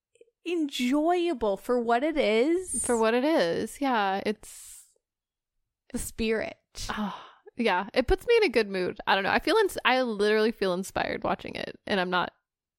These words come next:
Speaker 2: joking. Like, I just, I don't know. I'm like, "I might need to watch this movie more often just to feel something."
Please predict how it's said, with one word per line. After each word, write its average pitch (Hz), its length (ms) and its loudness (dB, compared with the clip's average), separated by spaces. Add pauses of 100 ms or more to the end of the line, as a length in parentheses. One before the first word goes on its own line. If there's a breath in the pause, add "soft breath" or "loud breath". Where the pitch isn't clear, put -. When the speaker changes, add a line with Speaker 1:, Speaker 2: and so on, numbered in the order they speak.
(200)
Speaker 2:
joking. - 440 -6
Like, 180 180 -4
I 180 140 -2
just, - 480 -10 (1500)
I 202 80 0
don't 185 120 -2
know. 190 180 -6 (280)
I'm 220 80 0
like, 247 120 2
"I 226 60 4
might 277 180 2
need 359 140 2
to 262 100 0
watch 185 260 0
this - 160 -10
movie 180 240 -4
more 170 200 -4
often 180 420 -6 (200)
just - 180 -8
to 226 60 -2
feel - 260 -4
something." - 380 -14